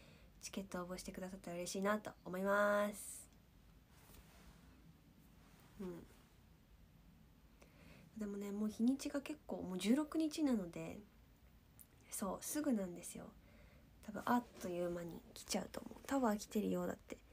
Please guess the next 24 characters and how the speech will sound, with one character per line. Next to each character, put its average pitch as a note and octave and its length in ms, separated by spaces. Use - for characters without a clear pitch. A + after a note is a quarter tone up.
あ、 A#3 60
本 C#4 160
当 C#4+ 140
だ。 C#4 180
テ D#4 140
イ D4 40
テ B3 200
イ G#3+ 100
さ G3 180
ん F#3 120
が E3+ 200
タ C4 120
ワ B3+ 140
ー A#3+ 40
を A3+ 80
建 A3 140
て G#3+ 80
て G#3+ 140
く G#3 120
れ G3+ 100
ま G#3 160
し A3 140
た。 G#3 140
あ G3 440